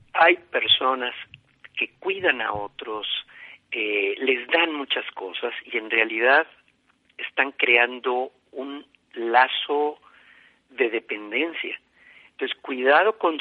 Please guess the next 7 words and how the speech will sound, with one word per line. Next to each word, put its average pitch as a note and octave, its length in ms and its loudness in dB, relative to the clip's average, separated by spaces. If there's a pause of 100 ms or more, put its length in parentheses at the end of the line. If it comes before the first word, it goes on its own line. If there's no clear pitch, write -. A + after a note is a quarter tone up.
ser D3 120 2
responsable A2 960 -2 (1400)
en F3+ 160 0
contraste B2 580 -4
con G2+ 180 -12
ser - 180 0
sobreprotector. - 880 -2